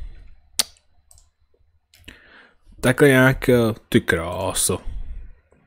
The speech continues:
Hm, tak už vím, kdo odejde. <laughs> Ne, takhle nějak vypadá, eh, rozložení platů v našem týmu.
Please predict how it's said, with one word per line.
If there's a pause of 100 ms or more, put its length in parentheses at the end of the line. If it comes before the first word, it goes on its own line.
(1040)
Hm,
tak
už
vím,
kdo
odejde.
<laughs> (2250)
Ne,
takhle
nějak
vypadá,
eh, (640)
rozložení
platů
v
našem
týmu.